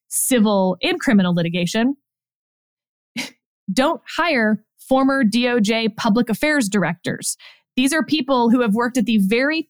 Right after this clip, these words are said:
tippy top, the top basically legal comms person in the country who understands politics, the legal press, the national political press,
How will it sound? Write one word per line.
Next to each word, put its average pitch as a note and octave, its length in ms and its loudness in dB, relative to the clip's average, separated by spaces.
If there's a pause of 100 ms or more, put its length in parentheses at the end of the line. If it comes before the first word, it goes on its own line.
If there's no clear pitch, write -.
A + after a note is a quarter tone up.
(180)
tippy F4 460 -4
top, G#3+ 280 -2 (100)
the B3+ 200 0
top D#4 380 -2
basically C4+ 560 0 (160)
legal D4+ 600 2
comms D4 560 -4
person C#4+ 360 0
in B3 100 4
the A#3 100 2
country G#3+ 680 -4 (280)
who B3 100 2
understands B3+ 600 0
politics, D#4+ 640 -4 (180)
the A3+ 140 0
legal C4 320 2
press, D#4+ 440 -4 (200)
the A3 80 4
national A#3+ 440 2
political C4+ 400 0
press, E4+ 440 -4